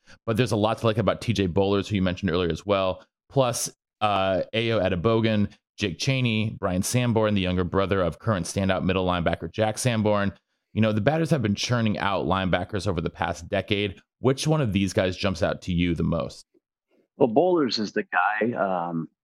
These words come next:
Speaker 2: you know, but he's, he's a hybrid.
Speaker 1: Mm-hmm.
Speaker 2: Uh, you know, so he could end up being full-time hand in the ground type of guy. But, you know, as far as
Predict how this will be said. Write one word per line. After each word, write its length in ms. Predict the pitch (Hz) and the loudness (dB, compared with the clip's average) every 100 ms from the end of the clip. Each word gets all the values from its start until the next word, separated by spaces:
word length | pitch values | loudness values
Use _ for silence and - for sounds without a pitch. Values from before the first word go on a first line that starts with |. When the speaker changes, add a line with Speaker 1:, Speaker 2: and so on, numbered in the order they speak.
| _ - | _ -14
Speaker 2:
you 100 | 101 | -12
know, 80 | - | -12
but 100 | - 98 | -14 -8
he's, 360 | 107 - - - | -2 -2 -2 -2
he's 180 | 104 | 2
a 80 | 95 | 2
hybrid. 480 | 85 95 95 113 107 - _ _ | 2 0 0 0 -2 -10 _ _
Speaker 1:
Mm-hmm. 300 | 110 113 104 90 | -2 0 0 0
Speaker 2:
Uh, 280 | 87 80 60 - - - | 2 2 -2 -8 -16 -6
you 120 | 107 | -2
know, 120 | 92 | -2
so 360 | 92 101 92 - - | -2 -2 -2 -6 -6
he 200 | - 117 | -2 -2
could 220 | - 127 | 2 4
end 200 | 107 101 | 4 4
up 220 | 98 85 - _ _ - | 2 0 -4 _ _ 0
being 220 | 95 82 | 0 0
full-time 600 | 87 85 - 92 87 80 _ - | 0 0 0 -2 -2 -6 _ -6
hand 200 | 92 87 | -4 -2
in 80 | 85 | -4
the 100 | 80 | -4
ground 360 | 80 82 80 | -4 -4 -2
type 200 | 82 78 | -2 -2
of 100 | 78 | -2
guy. 220 | 78 76 | -2 -2
But, 180 | 78 85 - - - - | -2 -4 -6 -18 -20 2
you 60 | 156 | 4
know, 240 | 123 95 - | 4 0 -6
as 140 | 110 - | -6 0
far 240 | 143 127 | 2 2
as 240 | 104 - | 0 -6